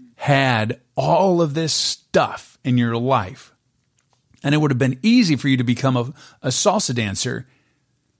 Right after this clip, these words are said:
you would not be where you are today because you wouldn't be able to really be empathic with people that are coming in to learn how to dance. You wouldn't be able to,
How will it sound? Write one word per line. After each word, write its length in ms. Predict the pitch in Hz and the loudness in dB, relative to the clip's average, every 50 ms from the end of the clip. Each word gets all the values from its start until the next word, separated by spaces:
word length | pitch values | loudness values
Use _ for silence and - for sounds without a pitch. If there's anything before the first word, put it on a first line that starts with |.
| _ _ _ _ | _ _ _ _
you 340 | - 127 143 185 214 226 220 | 0 2 2 4 4 4 2
would 280 | 190 156 143 156 143 127 | 2 0 0 0 2 2
not 320 | 135 143 165 175 147 - | 2 0 0 -2 -4 -4
be 420 | - 131 117 113 110 110 113 110 - _ _ _ _ _ _ | -2 -2 0 0 0 -2 -4 -6 -8 _ _ _ _ _ _
where 160 | - 127 123 117 | 0 2 2 2
you 100 | 110 113 | 2 2
are 100 | 107 101 | 0 -2
today 300 | - - 147 190 226 214 | -2 -2 -2 0 0 0
because 400 | 139 120 107 - 123 117 101 - | -2 -2 -2 -2 -2 -2 0 0
you 80 | 127 117 | 0 2
wouldn't 200 | 123 127 127 117 | 2 2 4 4
be 80 | 120 | 2
able 360 | 117 113 117 113 113 117 - - - _ _ _ _ - | 2 2 2 0 0 0 -2 -6 -12 _ _ _ _ -8
to 300 | - - 123 113 113 107 | -2 0 2 2 2 2
really 540 | 104 104 117 123 123 123 120 120 117 107 _ _ _ _ _ _ _ _ _ _ _ _ _ _ - 113 | 0 2 2 2 2 2 2 2 2 0 _ _ _ _ _ _ _ _ _ _ _ _ _ _ -2 0
be 100 | 120 117 | 2 2
empathic 560 | 107 107 - - 127 151 208 - - 113 - | 2 0 -2 -2 -2 -2 -2 -2 -4 -6 -6
with 140 | 110 101 - | -8 -10 -6
people 400 | - 104 95 - 98 101 104 98 | -6 -6 -6 -6 -8 -8 -8 -8
that 160 | 113 110 104 | -6 -6 -4
are 100 | 107 104 | -6 -6
coming 320 | - - - 117 113 110 | -6 -4 -2 0 0 2
in 180 | 107 107 110 107 | 2 2 0 0
to 60 | 104 110 | -2 -4
learn 340 | 110 117 104 107 113 117 | -4 -2 -2 0 2 2
how 120 | 107 110 107 | 2 0 0
to 80 | 113 | 0
dance. 400 | 104 120 165 208 190 - - - | 0 0 0 0 0 -2 -2 -2
You 120 | 107 117 110 | 0 0 0
wouldn't 280 | 107 123 123 123 120 | 2 2 2 2 2
be 140 | 104 120 131 | 2 2 2
able 180 | 131 127 139 131 | 4 2 2 0
to, 300 | - - 143 139 135 127 | 0 0 2 2 2 0